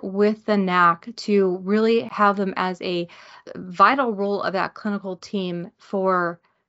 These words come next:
reimbursement, for partnership with your nurses for supporting documentation, for partnership with your nurses for having that daily skilled documentation, and for the accurate reflection of the cares and services your nurses provide,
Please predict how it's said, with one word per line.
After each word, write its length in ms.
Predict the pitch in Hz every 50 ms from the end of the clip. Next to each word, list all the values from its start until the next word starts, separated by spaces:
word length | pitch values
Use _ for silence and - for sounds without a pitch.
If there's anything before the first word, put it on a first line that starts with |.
| _ -
reimbursement, 840 | 185 190 202 220 240 240 214 214 208 208 202 - 226 226 233 226 -
for 160 | - 196 180
partnership 640 | - - - 214 208 214 214 208 - - 214 208
with 100 | 214 196
your 120 | 196 185 185
nurses 380 | 185 190 196 196 - 226 214
for 120 | - 196 185
supporting 480 | - - - - 190 185 185 185 185
documentation, 920 | 180 185 180 170 - 190 180 170 - - 196 202 208 202 - 226 226 233 233
for 360 | 226 - 190 185 190 190 180 202 _
partnership 500 | - - 202 202 202 202 - 214 196 202
with 220 | 190 185 180 -
your 100 | 196 190
nurses 540 | 185 185 190 196 196 - 214 196 190 185 - - -
for 460 | - 190 185 190 190 185 180 175 - - - - - - _ -
having 280 | - - 208 196 196
that 220 | 190 196 180 - -
daily 280 | 202 196 196 190 196
skilled 260 | 196 - - 196 190
documentation, 960 | 175 190 180 175 - - 185 175 175 - 208 208 208 208 - 214 202 208 208 208 _ -
and 440 | 196 202 233 233 220 196 185 190 - -
for 420 | - 202 190 190 185 185 180 175 - - - - - _ -
the 180 | 208 202 -
accurate 360 | - 202 233 - - 262 220 202
reflection 600 | 196 - - 208 214 226 - - - 196 185 -
of 320 | - 190 196 214 214 202 190
the 100 | 196 185
cares 380 | - - - 220 202 190 185
and 100 | 185 180
services 560 | - - 185 180 180 190 - - 185 180 180 170
your 380 | 170 180 185 185 196 196 196
nurses 480 | 190 185 185 180 - - 185 170 170 -
provide, 680 | _ - 175 165 185 208 247 247 220 190 175 170